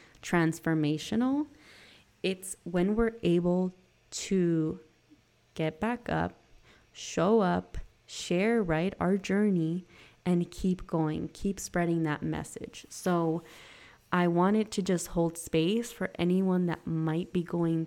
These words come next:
through something like this, because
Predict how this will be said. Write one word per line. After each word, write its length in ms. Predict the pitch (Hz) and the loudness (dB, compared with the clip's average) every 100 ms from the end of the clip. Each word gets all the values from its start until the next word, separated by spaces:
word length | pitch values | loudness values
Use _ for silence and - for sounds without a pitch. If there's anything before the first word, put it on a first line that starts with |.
| - | -4
through 440 | 160 160 160 165 | -2 0 0 -4
something 540 | - - 170 165 160 165 | -10 -4 -2 0 0 0
like 380 | 160 151 151 - | 0 -4 -6 -4
this, 500 | 156 214 269 - - - | 0 0 -2 -6 -16 -6
because 720 | 202 190 - 190 175 165 - | -6 -6 -2 0 2 0 -6